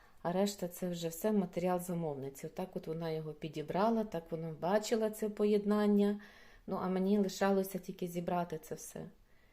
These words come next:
Ой, теж нелегка була робота, бо потрібно, щоб от між рядочками відстань була скрізь однакова.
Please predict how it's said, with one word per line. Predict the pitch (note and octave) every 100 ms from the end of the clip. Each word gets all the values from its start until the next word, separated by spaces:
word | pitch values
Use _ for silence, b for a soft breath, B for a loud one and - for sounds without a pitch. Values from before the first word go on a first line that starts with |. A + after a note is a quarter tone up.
| b b b b b b b - -
Ой, | G#3+
теж | A3 A3+ G3+
нелегка | G3+ F#3+ F#3+ - G3 G3+
була | G3+ F#3+ F#3+
робота, | F#3 F3+ A3+ A#3+ G3
бо | F3 F3 F3 F3+
потрібно, | F3+ F3+ F#3 F3+ F3
щоб | - F3 F3 E3 - B B B B B -
от | E3+ -
між | F3+ F3
рядочками | F#3 F3+ F#3 - E3+ F3
відстань | E3+ F3+ - F3 F3
була | F3 F3
скрізь | E3+ - F3+ F3 E3+
однакова. | E3+ G3 A#3+ A#3+ E3+ D#3 D#3